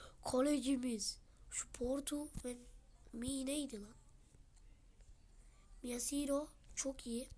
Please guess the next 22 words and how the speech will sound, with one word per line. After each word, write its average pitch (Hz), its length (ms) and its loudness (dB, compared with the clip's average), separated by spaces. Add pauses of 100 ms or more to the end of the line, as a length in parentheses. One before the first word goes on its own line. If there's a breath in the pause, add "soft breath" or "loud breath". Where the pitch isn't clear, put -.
(1080 loud breath)
Defansımız 269 640 2
çok 294 240 -4
iyi 226 140 -4
yani. 202 240 -12 (360)
Hakimi, 233 440 -4
Bos-, 240 480 -4
ıı, 233 640 -8
hepsi 277 360 -4 (460 loud breath)
şey 277 200 8
bakıyor - 300 12
da - 80 12
bir - 60 10
tek 269 120 2
forvetlerimiz - 920 12
şey, - 280 12 (480)
forvetlerimize 262 600 0
bir - 80 -8
tek - 180 -4
Messi - 380 10
sağ - 200 12
üstte - 200 12
bakıyor. - 300 6